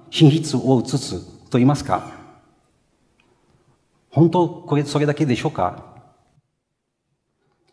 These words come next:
写真は過去という記録を残すことができます。そして未来という希望を写すこともできます。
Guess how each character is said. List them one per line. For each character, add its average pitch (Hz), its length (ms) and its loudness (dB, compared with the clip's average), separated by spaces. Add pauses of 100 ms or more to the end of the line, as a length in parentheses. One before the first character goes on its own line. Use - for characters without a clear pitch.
(320)
写 - 180 -4
真 170 200 4
は 123 420 2 (380)
過 160 160 2
去 143 100 -4
と 123 140 -2
い 120 80 2
う 120 100 -2
記 123 120 -2
録 120 320 0
を - 500 -4
残 123 240 2
す - 80 -8
こ 156 100 -6
と 160 140 -2
が 107 320 -4
で 107 100 -4
き 101 100 -8
ま 90 120 -6
す。 - 160 -14 (840)
そ - 180 -8
し - 80 -12
て - 680 -6
未 131 160 6
来 156 180 4
と 139 80 -2
い 127 80 2
う 127 80 2
希 127 140 -6
望 120 280 0
を 85 400 -10
写 131 180 -6
す - 140 -12
こ 143 120 -2
と 156 120 0
も 120 120 2
で 87 100 -6
き - 100 -12
ま 85 120 -8
す。 - 140 -14